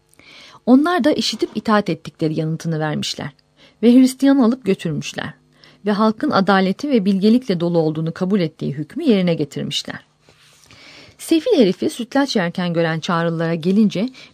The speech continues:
birbirlerine izlenimlerini anlatmaktan kendilerini alamamışlar. Biri,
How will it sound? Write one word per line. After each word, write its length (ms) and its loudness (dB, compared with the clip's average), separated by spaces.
birbirlerine 600 4
izlenimlerini 680 4
anlatmaktan 680 -4
kendilerini 480 0
alamamışlar. 640 -4
Biri, 280 4